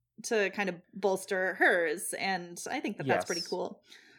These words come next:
Speaker 2: And she has, there are two things going for it. One is just their chemistry,
Speaker 1: Mm.
Speaker 2: which I think comes from, like, Brendan Fraser and just the fact that he, he radiates, like,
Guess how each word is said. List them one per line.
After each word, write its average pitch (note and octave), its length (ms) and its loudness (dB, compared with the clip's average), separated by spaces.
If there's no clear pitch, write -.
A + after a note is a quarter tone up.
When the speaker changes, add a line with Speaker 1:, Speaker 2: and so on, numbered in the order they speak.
Speaker 2:
And E3+ 100 0
she G3+ 140 6
has, F3+ 160 8
there F3+ 180 6
are D3 60 8
two F3 160 2
things B2+ 180 2
going A2+ 200 0
for G2+ 180 0
it. - 60 -8
One A#2+ 340 6
is A#2+ 240 0
just - 240 -4
their G#2 180 6
chemistry, G#3 720 2
Speaker 1:
Mm. F3 80 -6
Speaker 2:
which C3+ 180 2
I A#2+ 80 8
think A#2+ 320 0
comes B2 380 6
from, B2 340 6
like, G#2 240 -2
Brendan A2+ 300 0
Fraser A#2 440 0
and A#2+ 140 0
just G#2+ 140 -8
the - 60 -18
fact A2 200 0
that G2+ 80 -4
he, G#2 180 -6
he B2 180 -2
radiates, A2+ 680 0
like, G#2 280 0